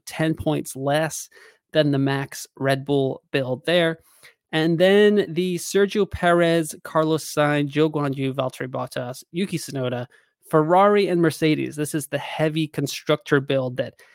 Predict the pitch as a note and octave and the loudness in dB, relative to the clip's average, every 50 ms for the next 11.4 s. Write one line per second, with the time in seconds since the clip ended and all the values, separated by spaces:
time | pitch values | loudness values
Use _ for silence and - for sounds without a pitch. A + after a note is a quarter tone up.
0 | _ _ _ _ - C#3 C3+ - E3 G#3 A3+ - - E3+ D3 D#3 D#3 D3 C#3 C3 | _ _ _ _ -4 -4 -2 2 2 4 4 4 2 2 4 4 2 2 2 0
1 | - - C3 - - - C#3 B2+ B2 B2 A#2+ A#2+ A#2+ - _ _ _ _ _ _ | -2 -4 -8 -8 -8 -8 -6 -4 -4 -4 -6 -8 -12 -16 _ _ _ _ _ _
2 | _ _ _ _ _ _ _ - C#3 C3 C3+ C3 C3 C#3+ C3+ C3+ C3+ C3 B2+ A#2+ | _ _ _ _ _ _ _ -2 0 2 2 2 4 4 4 4 4 4 2 0
3 | - - C3+ B2 A#2 A2+ - - B2+ B2 B2+ - - - C3 A2+ A#2 A2+ A#2 - | -2 -2 -2 -2 -2 -6 -4 -4 -4 -4 -4 -8 -10 -10 -8 -8 -8 -10 -12 -12
4 | - - _ _ _ _ _ _ _ _ _ _ _ _ _ _ _ _ _ _ | -16 -20 _ _ _ _ _ _ _ _ _ _ _ _ _ _ _ _ _ _
5 | _ _ _ _ _ - E3 F3+ E3 D3 - E3+ E3 D#3 C#3 - - - - D3 | _ _ _ _ _ 0 2 2 2 4 4 4 4 4 2 -2 -6 -4 -4 -4
6 | C3+ - D#3 D3 C#3 C3 C3 B2+ B2 A#2+ - _ _ _ - - _ _ _ _ | -2 2 2 4 4 4 2 0 -2 -6 -12 _ _ _ -20 -20 _ _ _ _
7 | _ _ _ - C#3+ C#3 C#3+ C3 B2 - - _ - - - - C#3 C3 B2+ A#2+ | _ _ _ -2 0 0 0 0 -2 -4 -8 _ -12 -10 0 2 2 4 4 0
8 | A#2 A#2 A#2+ A2+ - _ _ _ - - D3+ C3+ C3+ B2+ B2+ B2 C3 C3+ C3 - | -4 -6 -8 -10 -12 _ _ _ -2 0 0 0 0 -2 -4 -2 -2 -4 -4 -4
9 | - B2+ - - C#3 C3+ - - B2 A#2+ - - C3 B2 B2+ B2 B2 C3 A#2 A#2+ | -6 -8 -2 -2 -2 -2 -2 -6 -10 -10 -8 -8 -6 -6 -6 -6 -6 -8 -8 -8
10 | A#2 A#2 A#2 - - - E3+ E3 D#3 - - - C3 B2 - - B2 A#2+ A2+ - | -10 -10 -12 -8 0 2 4 4 4 0 -6 -10 -12 -10 -10 -10 -10 -10 -12 -12
11 | A2+ C3+ B2+ B2 B2 A#2+ - | -8 -6 -6 -6 -6 -8 -10